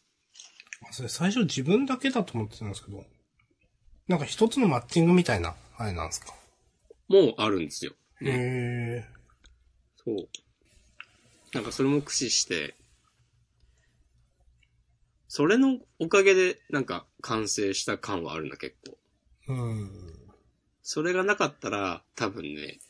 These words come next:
Speaker 2: なんか、「明日あたりもう一回、ちょっと板前さんまたいいっすか？」みたいになった気がする。
Speaker 1: <laughs> ちなみに、
Speaker 2: うん。
Speaker 1: 図鑑って毎回やってます？
Speaker 2: いや、すごい久しぶりにやった。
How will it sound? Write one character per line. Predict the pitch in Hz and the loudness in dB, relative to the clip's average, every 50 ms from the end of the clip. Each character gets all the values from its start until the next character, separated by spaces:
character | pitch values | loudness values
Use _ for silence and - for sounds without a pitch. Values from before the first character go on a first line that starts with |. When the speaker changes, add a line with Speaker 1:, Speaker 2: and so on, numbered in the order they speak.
| _ _ _ _ | _ _ _ _
Speaker 2:
な | - 90 | -16 -16
ん | |
か、 | - - 85 85 - - - | -14 -14 -14 -14 -16 -6 -2
「明 | 110 117 | 0 0
日 | 113 - - 135 | 2 2 2 2
あ | 123 120 - | 2 2 0
た | - 101 | -2 -4
り | 87 85 | -6 -4
も | 90 90 | -6 -6
う | |
一 | 85 - | -8 -6
回、 | - 92 87 87 90 - - - _ _ _ _ | -4 -4 -2 -2 -4 -6 -8 -16 _ _ _ _
ち | - - | -12 -8
ょ | |
っ | - | -6
と | 95 | -6
板 | 82 76 - 98 | -4 -4 -2 -2
前 | 98 98 98 | -2 -2 -4
さ | - - 101 | -4 -6 -6
ん | 95 90 | -6 -6
ま | 90 | -8
た | - - 98 | -6 -4 -2
い | 95 | -2
い | 98 | -2
っ | |
す | 92 - - | -2 -4 -6
か？」 | - - - - - | -6 -8 -10 -10 -10
み | - | -10
た | - | -6
い | - 123 | -4 2
に | - - | 4 6
な | - - | 6 12
っ | - | 12
た | 233 202 | 12 12
気 | - - | 12 12
が | 233 202 175 151 | 10 10 10 8
す | - - | 4 -2
る。 | - - - - _ _ - - - - - - - - - - - - | -12 -14 -16 -20 _ _ -6 -6 -6 -12 -20 -20 -20 -20 -20 -20 -20 -20
Speaker 1:
<laughs> | - - - - - - - _ _ _ _ _ _ | -20 -20 -20 -20 -20 -20 -20 _ _ _ _ _ _
ち | - - - 147 | -4 0 4 6
な | 160 185 | 6 6
み | 208 220 220 | 6 6 6
に、 | 214 220 220 180 120 90 - - - - - _ _ _ - - - | 6 6 8 6 6 4 0 -6 -12 -20 -20 _ _ _ -20 -10 -4
Speaker 2:
う | 110 | -2
ん。 | 95 85 76 - - _ _ _ _ _ _ _ _ _ _ - | -2 -2 -2 -4 -10 _ _ _ _ _ _ _ _ _ _ -6
Speaker 1:
図 | 127 - - 147 143 | -2 2 2 2 4
鑑 | - - 202 208 208 208 | 6 8 10 10 8 8
っ | |
て | - 220 | 6 6
毎 | 190 165 156 160 175 180 | 8 10 10 10 8 8
回 | - - 196 185 | 6 4 6 6
や | 156 117 104 | 6 6 2
っ | - | 0
て | - - | -2 -2
ま | 113 110 107 | 0 0 0
す？ | - - - - - _ _ _ _ _ _ _ _ _ _ _ _ _ _ _ _ _ _ _ _ _ | -2 -4 -6 -10 -14 _ _ _ _ _ _ _ _ _ _ _ _ _ _ _ _ _ _ _ _ _
Speaker 2:
い | 139 | -2
や、 | 123 113 | -2 -2
す | - - - - - - 110 107 113 | -4 -8 -10 -8 -6 -6 -4 -4 0
ご | 135 156 143 | 2 2 2
い | |
久 | - - 113 98 | 2 2 -2 -4
し | - 117 | -4 -4
ぶ | 104 104 | -2 -2
り | 98 95 | -2 -4
に | 95 | -4
や | 95 92 | -6 -6
っ | |
た。 | - _ - 85 - | -8 _ -12 -12 -12